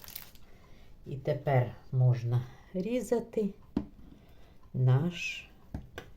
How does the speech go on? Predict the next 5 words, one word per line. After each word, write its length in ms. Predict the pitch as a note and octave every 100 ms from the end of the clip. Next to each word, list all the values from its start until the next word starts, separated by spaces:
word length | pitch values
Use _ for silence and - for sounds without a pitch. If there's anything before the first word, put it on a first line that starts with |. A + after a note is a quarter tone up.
| - - - - - - - - - - - - -
млинцевий 1300 | C3 B2+ A#2+ A#2 - - A2+ A2+ A#2 A#2+ D#3 G3 G#3 - - - - - - - -
пиріг. 800 | - G3+ A#3+ G3 E3 E3 - - - - - - - - - - - - - - -
Бачите, 440 | D4+ - - D3 - - -
як 160 | D3
гарно? 540 | C3 C3 B2+ B2 B2